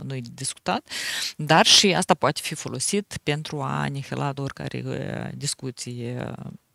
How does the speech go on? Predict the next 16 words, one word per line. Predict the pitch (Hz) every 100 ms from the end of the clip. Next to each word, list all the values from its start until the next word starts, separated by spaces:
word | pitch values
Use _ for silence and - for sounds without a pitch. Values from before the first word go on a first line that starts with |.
| - - - - - -
uh, | 131 127 - - -
constructiv, | - 160 - 147 - 170 175
uh, | 170 156 151
în | 139
raport | 127 - 151 -
cu | - 135
setarea | 135 123 135 135
anumitor | 127 131 131 131 135
reguli. | 123 - - - - - -
Și | -
at | 143
aici, | 156 170 - - -
<clears throat> | 220 202 151 131 _ _ _ - - - 160
uh, | 160 139
una, | 170 180 156 120 - -
că | 160 143 127